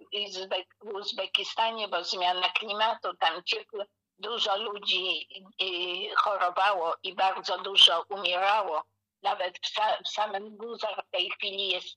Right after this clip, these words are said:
cmentarz polskich i żołnierzy i ich rodzin,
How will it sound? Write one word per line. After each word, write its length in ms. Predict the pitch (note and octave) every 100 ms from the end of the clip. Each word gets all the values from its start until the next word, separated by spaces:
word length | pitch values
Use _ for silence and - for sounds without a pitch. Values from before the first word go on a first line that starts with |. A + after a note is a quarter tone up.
| -
cmentarz 600 | G3 G3 F#3+ F#3+ - - _ _ - - -
polskich 560 | G3+ F#3 - - G3+ _ _
i 280 | G3+ F#3+ F#3+
żołnierzy 720 | F#3+ F#3 F#3 F#3 G#3+ - G#3+
i 360 | E3+ D#3+ F3 F3+
ich 160 | G3 A3
rodzin, 600 | G#3 G#3+ G3+ - G3